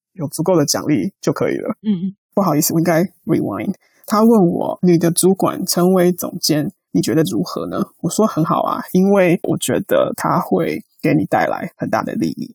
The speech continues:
Speaker 1: 他本身的管理风格跟他一整个处理事情的步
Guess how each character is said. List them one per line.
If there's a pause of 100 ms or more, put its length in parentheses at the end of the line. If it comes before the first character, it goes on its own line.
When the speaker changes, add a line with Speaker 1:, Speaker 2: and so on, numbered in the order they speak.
Speaker 1:
他
本
身
的 (100)
管
理
风
格
跟
他 (100)
一
整
个
处
理
事
情
的 (100)
步